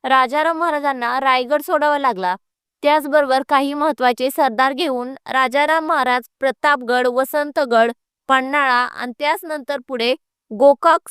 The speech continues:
सौदत्ती, लक्ष्मेश्वर, बेंगलोर या मार्गे प्रवास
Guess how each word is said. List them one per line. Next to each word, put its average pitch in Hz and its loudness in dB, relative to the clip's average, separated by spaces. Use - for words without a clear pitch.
सौदत्ती, 269 2
लक्ष्मेश्वर, 285 0
बेंगलोर 247 0
या 277 0
मार्गे 285 -2
प्रवास 269 -2